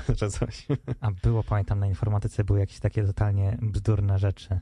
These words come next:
Speaker 1: Były, no.
Speaker 2: Był jakiś taki żółwik, było i coś się rysowało tym żółwem, żółwiem. A już nawet nie pamiętam, jak się nazywał.
Speaker 1: No, było
Speaker 2: Straszny był ten
Speaker 1: było to dziwne.
Speaker 2: No,
Speaker 1: No.
Speaker 2: to, to były takie
Speaker 1: A, a ty byłeś? Byłeś jako
Speaker 2: Tak,
Speaker 1: kore-
Speaker 2: właśnie mi się zdarzyło.
Speaker 1: Ale jako już za-, zarobkowo?
Speaker 2: Tak.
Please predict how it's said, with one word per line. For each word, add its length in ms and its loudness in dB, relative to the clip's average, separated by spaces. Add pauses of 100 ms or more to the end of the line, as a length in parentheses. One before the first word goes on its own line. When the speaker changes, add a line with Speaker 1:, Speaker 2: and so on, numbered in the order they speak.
(340)
Speaker 1:
Były, 280 2
no. 200 0
Speaker 2:
Był 200 4
jakiś 240 0
taki 440 -2
żółwik, 520 0 (200)
było 340 2
i 120 -2
coś 220 -2
się 140 0
rysowało 500 2
tym 260 2
żółwem, 540 2
żółwiem. 540 2 (360)
A 80 2
już 140 0
nawet 180 2
nie 80 0
pamiętam, 260 0
jak 80 0
się 100 -2
nazywał. 260 2
Speaker 1:
No, 80 0
było 180 2
Speaker 2:
Straszny 340 4
był 120 2
ten 360 0
Speaker 1:
było 280 -2
to 320 -2
dziwne. 480 -4 (120)
Speaker 2:
No, 140 2
Speaker 1:
No. 100 2
Speaker 2:
to, 120 0
to 140 -4
były 220 2
takie 280 0
Speaker 1:
A, 40 6 (120)
a 60 2
ty 100 0
byłeś? 440 -2
Byłeś 180 2
jako 180 0
Speaker 2:
Tak, 200 6
Speaker 1:
kore- 20 -4
Speaker 2:
właśnie 280 2
mi 80 0
się 100 -2
zdarzyło. 580 0 (380)
Speaker 1:
Ale 260 4
jako 300 2
już 220 0
za-, 260 0
zarobkowo? 680 2
Speaker 2:
Tak. 460 2